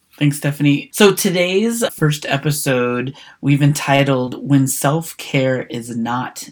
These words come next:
Enough. And so what we'll do today is just have a conversation about in our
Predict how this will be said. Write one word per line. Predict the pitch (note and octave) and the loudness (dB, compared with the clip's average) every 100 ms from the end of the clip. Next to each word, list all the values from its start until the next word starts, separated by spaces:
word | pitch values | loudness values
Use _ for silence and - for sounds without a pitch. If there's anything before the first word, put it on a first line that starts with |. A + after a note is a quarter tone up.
| - | -12
Enough. | A#2+ A2+ A#2 - - - - - | -6 -4 -4 -8 -14 -18 -16 0
And | C#3+ | 2
so | D3 D#3 D3 C#3+ C#3 - - | 4 4 4 4 2 0 -2
what | D3+ D3+ D#3 | 0 0 2
we'll | E3 | 0
do | D#3+ F3 E3+ | 0 -4 -6
today | - D#3+ D3+ E3+ E3 | -2 0 2 2 2
is | C#3 | 0
just | D3+ C#3+ - | -2 -4 -2
have | D3+ C#3+ D#3+ | -2 0 0
a | D#3+ | -2
conversation | - D#3 D3 D3 C3+ C#3+ D3 D3+ | -2 -2 -2 -4 -4 -4 -2 0
about | B2 A#2+ B2 B2 A2 - - _ | 0 0 0 0 -4 -10 -20 _
in | C3 C3+ C3 C3 | -2 0 0 -4
our | - B2 B2+ B2 | -2 -2 0 -2